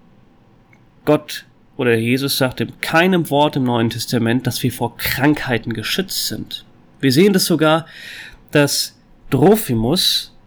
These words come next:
in Milet krank zurückgelassen wurde, zwei Timotheus vier, und Epaphroditus war krank bis zum Tode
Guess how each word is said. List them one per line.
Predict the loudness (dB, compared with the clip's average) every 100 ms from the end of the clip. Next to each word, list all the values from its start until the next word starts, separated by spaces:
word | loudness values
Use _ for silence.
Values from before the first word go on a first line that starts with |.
| 0
in | 2
Milet | 4 4 2 -2
krank | -4 -2 -2
zurückgelassen | -4 -2 0 0 -2 -4
wurde, | -2 0 0 -4
zwei | -12 -4 -4
Timotheus | -2 -4 -4 -6 -10
vier, | -6 -2 -2 -2 -4
und | -4
Epaphroditus | -2 0 -2 0 0 0 -2 -2 -2 -4 -12 -20 -20 -8
war | -4 -2
krank | -2 0 0 0
bis | 0 0
zum | 0 0
Tode | 2 2 4 2 -2